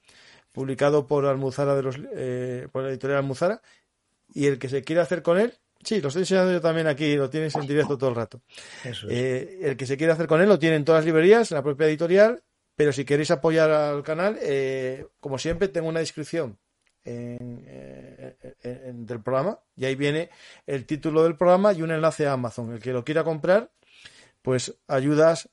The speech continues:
Speaker 1: a, al escritor y al presentador. Pues, Antonio, muchas gracias, eh, por venir. A ver si hay alguna pregunta más para,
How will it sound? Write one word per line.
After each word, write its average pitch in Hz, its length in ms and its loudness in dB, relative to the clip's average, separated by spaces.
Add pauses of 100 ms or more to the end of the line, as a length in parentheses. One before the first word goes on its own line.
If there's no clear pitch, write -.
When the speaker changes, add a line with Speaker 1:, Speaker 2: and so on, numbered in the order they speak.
(100)
Speaker 1:
a, 127 960 0
al 123 280 -6
escritor 190 600 0 (120)
y 190 180 6
al 196 320 4 (720)
presentador. 143 440 -2 (680)
Pues, 139 560 0
Antonio, 151 460 0
muchas 160 300 -2
gracias, 160 500 0
eh, 127 720 -4 (160)
por 131 160 -2
venir. 170 340 2
A - 20 -2
ver 147 140 0
si 147 400 -4 (320)
hay 147 140 0
alguna 147 240 2
pregunta 139 340 2
más 143 180 0
para, 123 520 2